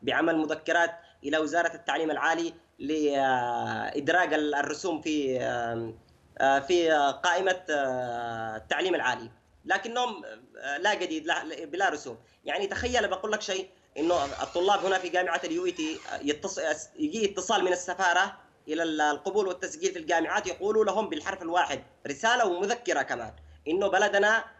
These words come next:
في أحسن حال، إنه اليمن في أحسن حال، وإن عليكم أن ت-، أن تجمعوا ال-، آم، الت-، رسوم التسجيل من الطلاب لأنهم قادرين، ما أتوا إلى باكستان إلا وهم قادرين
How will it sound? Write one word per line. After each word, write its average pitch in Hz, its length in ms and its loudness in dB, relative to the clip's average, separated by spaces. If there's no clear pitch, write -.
في 180 140 -2
أحسن 160 280 -4
حال، 127 280 -4
إنه 165 160 0
اليمن 190 300 0
في 196 120 -2
أحسن - 260 -4
حال، 214 300 0
وإن 180 220 0
عليكم 208 420 0
أن 175 180 -2
ت-، 180 60 -2
أن 165 240 0
تجمعوا 208 680 0
ال-، 160 240 -2
آم، 120 540 2
الت-، 131 200 0
رسوم 175 360 2
التسجيل 185 480 -2
من 196 100 4
الطلاب 156 580 -2
لأنهم 185 380 0
قادرين، 165 600 0
ما 160 140 0
أتوا 196 220 -2
إلى 190 140 2
باكستان 185 420 -2
إلا 185 200 -4
وهم 190 200 0
قادرين 190 540 0